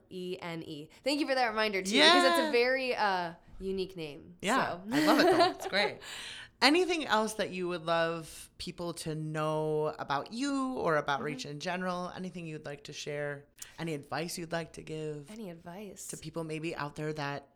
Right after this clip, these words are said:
Speaker 2: is, you know, maybe they're a survivor and they
Speaker 1: Mm.
Speaker 2: haven't
Speaker 1: Yeah.
Speaker 2: reached out to someone yet? What advice would you give?
Speaker 1: Mm. Definitely that your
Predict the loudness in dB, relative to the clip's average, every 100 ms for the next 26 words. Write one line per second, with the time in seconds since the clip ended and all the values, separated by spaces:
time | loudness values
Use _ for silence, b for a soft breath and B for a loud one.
0 | _ _ _ _ -6 -4 -4 -6 -8 -8
1 | -6 -6 -8 -6 -4 -2 -2 -2 0 0
2 | -2 -4 -4 -4 -4 -2 -2 -6 -8 -14
3 | -12 -10 -8 -6 -8 -8 -10 -8 -8 -8
4 | -8 -10 -12 _ _ _ _ -8 -4 -4
5 | -6 -6 -8 -12 -12 -12 -12 -10 -8 -10
6 | -14 _ -20 b b b b -8 -6 -4
7 | -2 -2 -2 -4 -4 -4 -4 -4